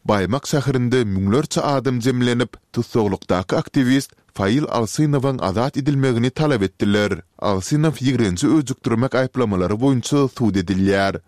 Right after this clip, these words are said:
Ol we onuň goldawçylary bulary reddedip, aýplamalaryň siýasy matlaplydygyny aýdýarlar.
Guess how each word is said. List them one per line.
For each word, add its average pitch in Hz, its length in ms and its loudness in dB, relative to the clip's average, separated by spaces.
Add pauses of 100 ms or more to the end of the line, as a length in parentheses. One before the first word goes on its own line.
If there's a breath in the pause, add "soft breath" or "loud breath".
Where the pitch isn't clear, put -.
Ol 104 260 0 (100)
we 98 140 2
onuň 131 320 0
goldawçylary 135 800 0
bulary 113 400 2
reddedip, 120 500 -2 (240 soft breath)
aýplamalaryň 104 800 0
siýasy 107 400 0
matlaplydygyny 143 880 0
aýdýarlar. 95 720 0